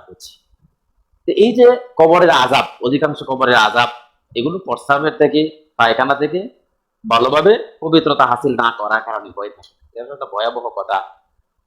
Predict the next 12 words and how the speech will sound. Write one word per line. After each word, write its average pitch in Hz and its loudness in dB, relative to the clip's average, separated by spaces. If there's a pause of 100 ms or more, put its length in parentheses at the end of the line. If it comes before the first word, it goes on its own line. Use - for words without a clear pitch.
যে 107 2 (760)
যদিও 127 4
গুনাহটা 147 4
ছোট, 160 2 (1040)
রাসূলুল্লাহ 107 -2
বলেন 101 -10
যে 120 4
বড় 156 2
কোনো 165 0
গুনাহ 131 2
না, 101 -2
কিন্তু - 0